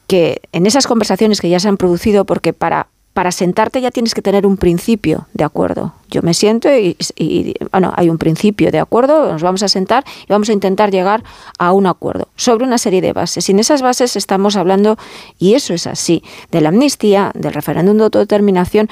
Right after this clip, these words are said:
pero también de otras cuestiones que tienen mucho que ver con nuestro, con el modelo territorial, nuestro modelo constitucional, y al final es una revisión lo que se, se quiere negociar ideológica y de nuestro modelo de país.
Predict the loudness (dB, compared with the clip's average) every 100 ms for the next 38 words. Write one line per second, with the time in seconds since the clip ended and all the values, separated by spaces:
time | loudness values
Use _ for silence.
0 | -6 -8 -2 0 2 0 -2 -2 -2 0
1 | 0 0 -2 0 2 2 2 0 0 -2
2 | 0 0 0 -4 -4 -4 -4 -4 -4 -6
3 | -20 -20 -16 -4 -2 0 0 -2 -4 -4
4 | 0 2 2 2 0 0 0 2 0 -2
5 | -4 -2 0 2 2 0 _ _ 0 0
6 | 0 -4 -2 0 2 2 0 -4 -20 -6
7 | -4 -2 -2 0 0 0 0 2 2 2
8 | 2 0 0 2 2 0 -6 -20 -20 -10
9 | -6 -4 -4 -2 -2 -4 -8 -8 -4 0
10 | 0 -2 -6 -2 0 2 2 0 0 0
11 | 0 -2 _ -4 2 4 4 2 0 -4
12 | -2 0 -2 -2 0 2 0 0 0 2
13 | 2 0 -4 -6 -6 -10